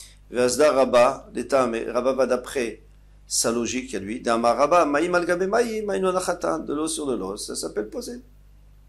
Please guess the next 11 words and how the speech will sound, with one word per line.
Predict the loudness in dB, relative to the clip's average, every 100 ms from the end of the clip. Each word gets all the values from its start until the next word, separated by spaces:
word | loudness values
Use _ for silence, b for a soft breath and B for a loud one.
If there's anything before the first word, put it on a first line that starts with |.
| -20 -20 -20 -20 B B B
Et | -10 -2
goz | 4 6 8
al | 6
gabe | 6 4 4
maïm, | 4 4 0 -2 -2
lo | 4
haynu | 6 6 2 -2 -4
vanachato. | -2 -4 -6 -10 -10
Mais | -12 -10
si | -10 -4
maintenant | -2 -2 -6